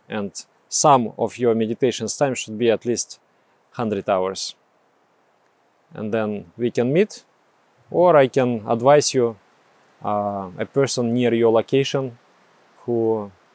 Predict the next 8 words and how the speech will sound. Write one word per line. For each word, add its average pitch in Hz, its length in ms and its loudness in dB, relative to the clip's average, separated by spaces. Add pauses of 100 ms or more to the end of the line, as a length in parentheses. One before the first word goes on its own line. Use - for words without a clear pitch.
(140)
one 117 260 -2
of 107 180 -6
my 110 220 0
brothers 110 600 0 (480)
in, 104 320 -4
uh, 98 300 -8 (160)
in 104 160 -8
spirituality 120 840 0